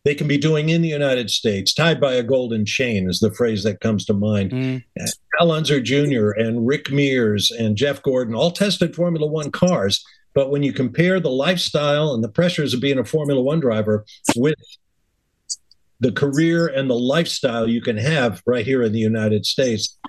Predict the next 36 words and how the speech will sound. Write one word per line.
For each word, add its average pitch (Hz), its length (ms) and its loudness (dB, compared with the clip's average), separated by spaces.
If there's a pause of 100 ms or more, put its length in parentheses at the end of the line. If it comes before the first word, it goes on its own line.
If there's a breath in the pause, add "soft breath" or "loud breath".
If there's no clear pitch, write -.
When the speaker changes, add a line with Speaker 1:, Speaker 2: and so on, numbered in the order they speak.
(160)
Speaker 1:
it's 156 180 -2
a 185 60 6
tough 190 240 0
decision. 175 540 0
So 127 120 0
young 139 220 0
Americans 156 540 -2
don't 147 260 -2
make 214 200 0
that 135 260 -2
commitment 110 560 -2
by 110 160 2
and 95 140 0
large 98 420 0 (320 loud breath)
to 147 80 4
go 143 220 2
over 190 160 0
there 123 240 0
and 123 280 -4
put 180 260 -2
in 175 220 2
the 117 100 -6
time 113 440 -2
and 113 160 -2
put 175 240 -2
up 151 220 -6
the 123 80 -2
results 117 640 -2 (300 loud breath)
that 131 260 0
the 139 80 2
people 143 420 0
in 131 160 -2
power 117 400 2
in 120 200 -2
Formula 123 380 0
One 120 400 -2